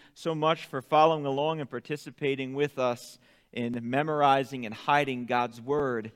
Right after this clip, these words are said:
in our heart. I wonder this morning, have anyone or has anyone here been in any uncomfortable situations recently?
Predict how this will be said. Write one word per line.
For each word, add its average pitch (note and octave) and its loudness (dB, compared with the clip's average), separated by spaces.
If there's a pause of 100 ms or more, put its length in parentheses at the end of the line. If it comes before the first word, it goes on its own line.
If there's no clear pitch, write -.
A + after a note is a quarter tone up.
(480)
in C3+ -2
our B2 0
heart. B2 0 (800)
I G3+ 8
wonder C#4 8
this A#3+ -4
morning, A3 4
have G#3 0
anyone A#3+ 2
or G#3 4
has A3 2
anyone A#3 2
here G3+ 4 (500)
been A3 4
in B3+ 2
any C4 0
uncomfortable B3+ 2
situations A#3+ 4 (360)
recently? D#3+ 0